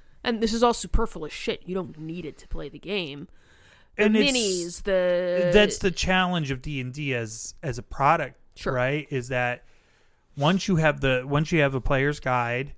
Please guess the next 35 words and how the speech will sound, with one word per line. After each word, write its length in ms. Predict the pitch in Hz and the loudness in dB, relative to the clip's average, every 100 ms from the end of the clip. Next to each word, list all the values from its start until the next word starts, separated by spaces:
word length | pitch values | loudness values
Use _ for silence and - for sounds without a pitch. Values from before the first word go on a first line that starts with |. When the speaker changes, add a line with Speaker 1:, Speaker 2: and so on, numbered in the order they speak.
| - _ _ _ - | -20 _ _ _ -10
Speaker 2:
like 380 | 151 127 123 120 - | -2 0 -2 -6 -2
Speaker 1:
Well, 140 | 208 | 0
that's 220 | 202 196 208 | 2 0 -2
why 120 | 202 | 2
they 120 | 202 | 0
did 280 | 170 180 175 | 0 -8 -8
Beyond, 680 | 185 180 302 - - - - | -8 -8 -10 -14 -14 -20 -10
because 320 | 160 165 185 | -4 -2 -2
Speaker 2:
Right. 60 | 190 | -4
Speaker 1:
it's 160 | - | -6
like, 360 | 196 185 180 175 | -4 0 -2 -4
if 60 | 185 | -10
we 160 | 180 | -10
can 120 | 180 | -8
get 280 | 175 254 - | -6 -6 -4
you 260 | 226 202 190 | -6 -4 -6
to 60 | |
subscribe 540 | 180 170 - 202 285 370 | -6 -8 -8 -4 -4 -4
to 80 | 320 | -6
something 760 | - 175 170 175 151 165 262 _ _ - - - - | -4 -6 -8 -12 -12 -10 -10 _ _ -20 -20 -20 -20
Speaker 2:
Yeah. 140 | - - - - | -20 -20 -20 -2
Speaker 1:
that's 580 | 208 190 - - - - - - | -2 -2 -2 -2 -2 -4 -12 -8
sustainable 720 | - 208 - 196 185 196 196 | -2 0 0 -2 -2 -2 0
income. 640 | 381 320 180 - - 190 | 0 -2 -8 -16 -20 -12
Speaker 2:
Yeah. 180 | - - - - - | -6 -6 -8 -16 -8
Speaker 1:
That's 180 | 190 - | -6 -4
a 40 | |
subscription 560 | 202 180 196 185 190 180 | -6 -4 -8 -8 -10 -8
service. 420 | 185 185 220 - | -6 -6 -6 -8
We've 140 | 202 | -8
got 300 | 196 190 - | -4 -6 -4
you 60 | 196 | -6
every 260 | 170 170 175 | -6 -8 -10
month. 360 | 262 339 - - - - | -10 -14 -18 -20 -16 -8
Speaker 2:
Yeah. 180 | 147 | -8